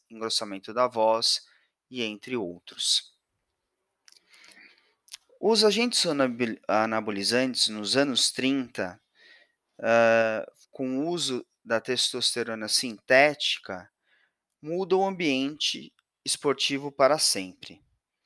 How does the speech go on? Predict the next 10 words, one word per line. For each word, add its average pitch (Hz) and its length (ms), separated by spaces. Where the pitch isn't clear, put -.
A - 120
sua - 220
aplicação 160 560
no 107 80
esporte 135 800
ocorreu 143 720
perto 139 340
dos 147 240
anos 139 220
cinquenta, 98 800